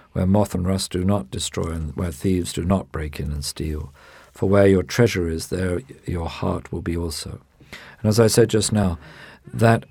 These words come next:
of course, can refer to money, but I think it refers in principle to a lot more than just money. You are storing up a reward for yourself, either on this earth, where moth and rust destroy and where thieves break in and steal,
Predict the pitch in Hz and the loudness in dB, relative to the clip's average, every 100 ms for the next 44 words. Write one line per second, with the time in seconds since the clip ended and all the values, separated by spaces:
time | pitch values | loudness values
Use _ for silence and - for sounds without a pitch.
0 | - 87 - 101 92 - 117 110 95 92 | -10 -6 0 2 0 0 2 4 2 0
1 | 92 85 92 90 85 85 101 107 107 117 | -2 -2 -2 -2 -2 -2 0 0 2 0
2 | 107 - 95 - 101 98 95 - 104 95 | 0 -4 -2 0 4 2 0 -2 0 0
3 | - 120 117 - - 87 87 104 104 104 | 2 2 2 -4 -4 -4 -2 2 4 2
4 | - 92 95 87 82 73 80 - 90 80 | 2 2 2 2 -2 -6 -8 -8 -6 -4
5 | 73 69 - - - - - - - 110 | -4 -6 -10 -20 -20 -20 -20 -12 0 6
6 | 117 113 110 101 - - 110 110 107 101 | 6 6 2 -2 0 4 6 6 4 0
7 | 101 95 - - - 95 90 95 95 90 | 0 -2 -2 -6 -2 0 0 2 2 2
8 | - 80 80 - 85 78 - 98 107 120 | -2 -8 -8 -6 -6 -8 -4 2 6 6
9 | 117 - - - _ - 82 95 95 92 | 6 2 -8 -12 _ -6 0 0 0 -2
10 | 85 73 - _ _ - _ _ 85 82 | -4 -10 -14 _ _ -20 _ _ -4 -2
11 | 80 98 92 - 80 87 87 - 76 - | 0 2 0 -2 -2 -2 -4 -6 -8 -4
12 | - 87 82 80 78 87 82 - - 78 | -2 -2 -2 -4 -4 -4 -4 -6 -8 -6
13 | 80 76 - - 82 78 | -6 -6 -6 -6 -6 -6